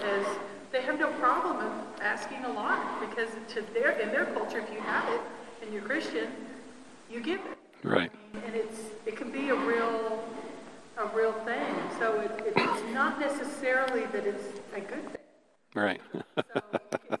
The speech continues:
Speaker 1: sit there and go, "Oh, they don't hold on very tight." Well, yeah, like,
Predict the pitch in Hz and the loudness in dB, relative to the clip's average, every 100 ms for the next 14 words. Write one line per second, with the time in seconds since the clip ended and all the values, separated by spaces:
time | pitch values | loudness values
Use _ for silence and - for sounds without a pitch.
0 | - - 269 - - - - 214 214 214 | -4 -20 -20 -14 -2 2 2 2 -2 -4
1 | 214 208 196 208 220 185 185 190 180 - | -6 -6 -6 -6 -6 -6 -8 -10 -10 -10
2 | 208 202 196 202 - - - - - - | -8 -8 -8 -10 -10 -10 -14 -20 -20 -18
3 | - - - - - - - - - _ | -16 -16 -18 -18 -20 -20 -20 -20 -20 _
4 | _ 202 - - - - - - 208 | _ -16 -14 -12 -6 -4 -2 -2 -4